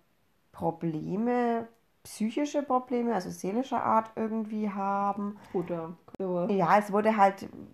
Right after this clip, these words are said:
Speaker 1: es wurde so hingenommen, dass wir
Speaker 2: Dass es uns
Speaker 1: das
Speaker 2: gut gehen muss, weil es ja einen Abschluss gab.
Speaker 1: Es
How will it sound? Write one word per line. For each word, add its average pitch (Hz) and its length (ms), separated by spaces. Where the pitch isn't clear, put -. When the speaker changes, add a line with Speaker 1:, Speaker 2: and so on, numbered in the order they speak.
Speaker 1:
es 208 160
wurde 214 220
so 208 160
hingenommen, 202 540
dass 185 200
wir 180 280
Speaker 2:
Dass 196 160
es 196 100
uns 185 80
Speaker 1:
das 214 140
Speaker 2:
gut 196 200
gehen 175 220
muss, 294 340
weil 208 800
es 202 220
ja 196 320
einen 180 180
Abschluss - 520
gab. - 300
Speaker 1:
Es 208 240